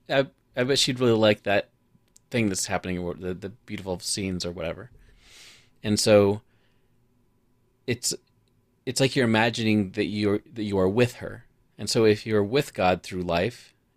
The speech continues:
it's much more of a focus on your, your relationship with him and, and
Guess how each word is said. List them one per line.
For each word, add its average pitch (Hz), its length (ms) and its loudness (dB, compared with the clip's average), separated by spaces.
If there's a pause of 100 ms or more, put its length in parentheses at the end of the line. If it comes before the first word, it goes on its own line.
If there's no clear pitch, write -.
(120)
it's 104 160 -12
much 107 220 -4
more 104 120 -4
of 95 60 -4
a 92 40 -10
focus 98 320 -8
on 95 160 -6
your, 92 340 -10 (120)
your 98 140 -8
relationship 98 640 -4
with 78 140 -20
him 85 240 -18
and, 90 160 -16 (760)
and 98 220 -6